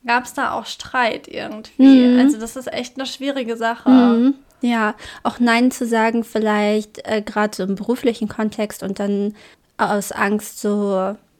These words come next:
Speaker 2: die Konsequenzen zu tragen, ist ja auch nochmal so eine Sache. Also
Speaker 1: Mhm.
Speaker 2: wenn du Nein zu deinem Chef sagst, weil du halt einfach gerade nicht die Kapazitäten hast, äh, ist schwierig, glaub ich, häufig, sich
Speaker 1: Mhm.
Speaker 2: da so durchzusetzen. Aber ich glaub, es ist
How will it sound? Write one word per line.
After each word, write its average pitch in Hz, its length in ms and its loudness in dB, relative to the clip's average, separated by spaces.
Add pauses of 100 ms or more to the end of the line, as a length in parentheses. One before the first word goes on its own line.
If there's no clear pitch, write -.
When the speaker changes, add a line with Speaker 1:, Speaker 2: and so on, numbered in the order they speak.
(240)
Speaker 2:
die - 80 -14
Konsequenzen 220 720 0
zu 190 120 -8
tragen, 202 520 -8
ist 220 180 -10
ja 202 160 -4
auch 233 140 2
nochmal 208 360 -4
so 196 80 -8
eine 196 160 -6
Sache. 190 340 -8
Also 208 340 -4
Speaker 1:
Mhm. 233 120 -4
Speaker 2:
wenn 202 160 -4
du 190 120 -6
Nein 202 360 -2
zu 202 200 -8
deinem 196 260 -8
Chef 254 240 -2
sagst, - 500 -6
weil 196 120 -4
du 196 200 -6
halt 196 180 -6
einfach 202 260 -10
gerade 196 300 -6
nicht 202 200 -6
die 220 60 -4
Kapazitäten 214 800 -4
hast, 208 340 -6 (320)
äh, 240 80 -2 (160)
ist - 320 -12
schwierig, 269 440 2
glaub 185 280 -4
ich, - 280 -6
häufig, 196 520 -4
sich 254 160 -2
Speaker 1:
Mhm. 254 80 -2
Speaker 2:
da 196 280 0
so 196 120 -10
durchzusetzen. 196 560 -6
Aber 208 140 -2
ich 208 120 -8
glaub, 220 280 -2
es 220 80 -6
ist - 360 -12